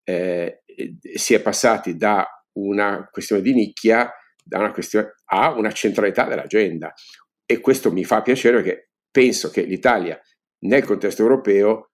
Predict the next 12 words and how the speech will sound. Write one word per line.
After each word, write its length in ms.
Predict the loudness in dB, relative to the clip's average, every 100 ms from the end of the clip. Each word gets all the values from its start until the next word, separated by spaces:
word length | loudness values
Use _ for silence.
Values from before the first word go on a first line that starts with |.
| _
in 240 | 2 4
reazione 840 | 6 2 2 4 4 4 0 -4 -10 -6
a, 340 | 0 0 0 -4
eh, 720 | -6 -6 -8 -8 -10 -10 -12 _ -2
a 220 | 0 0
pandemia 640 | -4 -4 0 2 4 2
e, 180 | -4 -8
e 160 | -8 -6
crisi 300 | -6 -6 -2
geopolitica, 840 | -2 0 -2 -2 -6 -4 -6 -6
può 180 | _ 0
trovare 680 | 2 0 0 0 -2 -6